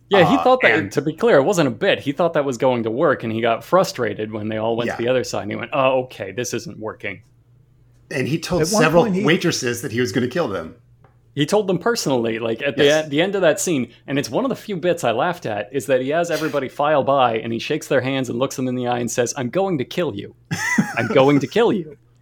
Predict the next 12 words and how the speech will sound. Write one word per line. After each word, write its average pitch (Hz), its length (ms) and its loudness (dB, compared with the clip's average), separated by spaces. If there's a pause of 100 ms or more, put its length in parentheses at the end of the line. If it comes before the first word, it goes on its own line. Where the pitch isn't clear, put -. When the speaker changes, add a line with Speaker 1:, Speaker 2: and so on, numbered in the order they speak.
(100)
Speaker 2:
<laughs> 147 120 -6
Speaker 1:
I'm 123 160 -6
going 214 440 2
to - 160 -10
kill 175 300 -4
you." 120 220 -4
And 127 120 -4
it's 120 140 -8
just, 151 180 -4
like, 139 160 2
a 117 80 -4
waitress, 170 640 -4